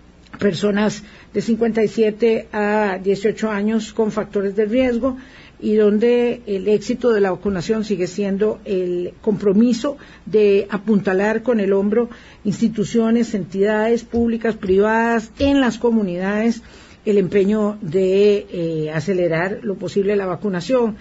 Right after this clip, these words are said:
Siempre habrá, siempre,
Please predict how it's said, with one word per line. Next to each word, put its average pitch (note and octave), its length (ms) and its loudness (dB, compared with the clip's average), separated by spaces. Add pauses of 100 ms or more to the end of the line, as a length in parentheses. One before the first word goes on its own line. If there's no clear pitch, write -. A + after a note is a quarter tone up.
(160)
Siempre A3+ 720 -2 (340)
habrá, F#3+ 580 -2 (480)
siempre, E3+ 640 0